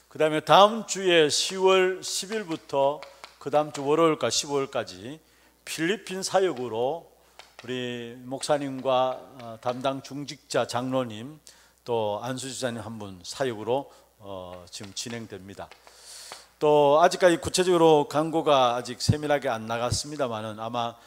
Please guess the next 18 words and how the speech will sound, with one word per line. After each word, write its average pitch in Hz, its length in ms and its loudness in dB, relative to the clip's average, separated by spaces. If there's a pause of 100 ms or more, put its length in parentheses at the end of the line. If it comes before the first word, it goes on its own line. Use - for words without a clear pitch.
(100)
그런 147 240 -4
부분들을 139 500 -8
준비할 139 460 -6
수 123 140 -16
있는 120 300 -14
그런 117 420 -12
사역들이 120 480 -10
될 120 220 -14
것 117 100 -16
같고요. 101 560 -10 (640)
내년에 139 800 2
우리 120 280 -10
산업선교회, 139 720 -8
의료지교회 127 720 -6
중심으로 123 480 -12
해서 107 500 -10 (680)
지금 127 400 -8
캠프를 151 920 -2